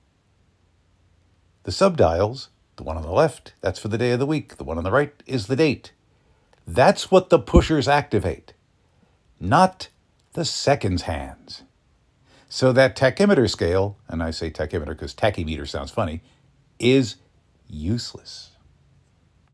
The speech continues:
The pushers, which on any other chronograph would start and stop a seconds hand, don't. The lower one works the date. The upper one works the day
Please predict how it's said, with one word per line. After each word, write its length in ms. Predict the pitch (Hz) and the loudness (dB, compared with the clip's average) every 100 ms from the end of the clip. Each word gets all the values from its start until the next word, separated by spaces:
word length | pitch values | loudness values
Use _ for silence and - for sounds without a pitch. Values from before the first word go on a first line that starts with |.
| _ _ _ _ _ _ | _ _ _ _ _ _
The 80 | 151 | -10
pushers, 600 | - 214 - 107 107 - | -6 -4 -2 -2 -4 -8
which 300 | 90 104 - - | -8 -8 -6 -4
on 220 | 98 107 | -4 -4
any 240 | 123 113 110 | -2 -2 -2
other 180 | 92 | -4
chronograph 720 | 82 - 131 98 87 95 101 | -8 -4 -2 -2 -2 -4 -4
would 140 | 90 85 | -8 -10
start 360 | - 113 120 | -4 -2 -2
and 200 | - 87 | -4 -8
stop 320 | 87 - 113 90 | -8 -4 -4 -2
a 120 | 87 | -6
seconds 420 | - 156 135 90 | -2 -2 -2 -2
hand, 360 | 92 67 85 - _ _ _ _ _ _ _ _ _ _ _ _ _ _ - | -6 -10 -14 -20 _ _ _ _ _ _ _ _ _ _ _ _ _ _ -4
don't. 440 | 104 67 - - - _ _ _ _ _ _ _ _ _ - | -4 -4 -14 -20 -20 _ _ _ _ _ _ _ _ _ -18
The 80 | |
lower 340 | 69 80 113 135 | -12 -6 -4 -2
one 320 | 135 147 139 | -2 -2 -2
works 420 | 143 143 - - _ _ | -4 -4 -8 -12 _ _
the 120 | - 135 | -8 -8
date. 640 | 104 98 - _ _ - _ _ _ _ _ | -6 -8 -8 _ _ -20 _ _ _ _ _
The 140 | - - | -16 -6
upper 240 | 135 143 | -6 -4
one 380 | 139 139 143 131 | -4 -2 -4 -4
works 460 | 139 131 104 - - _ _ _ _ _ - | -2 -4 -6 -12 -12 _ _ _ _ _ -20
the 140 | 78 _ | -20 _
day 460 | 82 85 92 92 | -6 -4 -4 -6